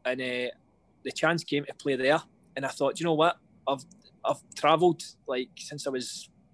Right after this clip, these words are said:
twelve, going to Stenhousemuir. Like, I used to get a train for Green up to Glasgow Central, walk up to Queen Street, get a train for Queen Street to Larbert at,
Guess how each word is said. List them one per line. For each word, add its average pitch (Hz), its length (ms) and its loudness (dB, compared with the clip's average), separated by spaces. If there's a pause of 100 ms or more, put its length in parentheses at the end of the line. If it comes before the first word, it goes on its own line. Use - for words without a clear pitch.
(200)
twelve, 147 560 2 (160)
going 160 140 0
to 139 60 -8
Stenhousemuir. 135 680 -2
Like, 135 120 0
I 139 40 0
used 160 140 0
to 151 60 0
get - 140 0
a - 20 -16
train 143 300 0
for 131 160 -4 (400)
Green 147 160 2
up 156 200 -2
to - 200 0 (680)
Glasgow 147 300 2
Central, 151 380 -2
walk 139 200 2
up 151 120 -2
to - 80 -16
Queen 143 240 -6
Street, - 300 0
get - 160 -6
a - 20 -14
train 151 220 -4
for 139 80 -8
Queen 143 240 -2
Street 147 260 0
to - 80 2
Larbert 143 420 6
at, 139 120 2